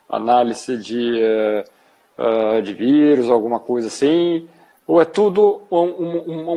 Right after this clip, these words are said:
uma mesma fórmula, entre aspas, que dá o mesmo resultado? Onde tá o, o papel de diferente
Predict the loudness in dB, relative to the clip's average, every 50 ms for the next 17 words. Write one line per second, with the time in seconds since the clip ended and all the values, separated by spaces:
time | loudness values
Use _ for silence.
0 | -2 2 2 2 2 2 0 2 2 0 0 0 2 2 4 4 4 2 -2 -4
1 | -4 -4 -4 -6 -8 -8 -4 -2 0 0 0 0 -2 -4 -10 _ -6 -6 -6 -6
2 | -8 -16 -20 _ _ -10 -8 -6 -6 -4 -4 -2 -2 -2 -2 -2 -4 -2 -2 -2
3 | -4 -4 -10 -10 -10 -10 -8 -4 -2 -2 -2 -4 -8 -16 _ _ _ _ _ _
4 | _ _ _ _ _ _ _ -4 -2 -2 -2 -2 -2 -2 0 0 2 0 0 -4
5 | -8 -10 -6 -2 -2 0 2 2 2 2 0 -4 -12 -14 -8 -2 0 0 2 2
6 | 0 0 -2 -6 -12 -14 -16 -16 _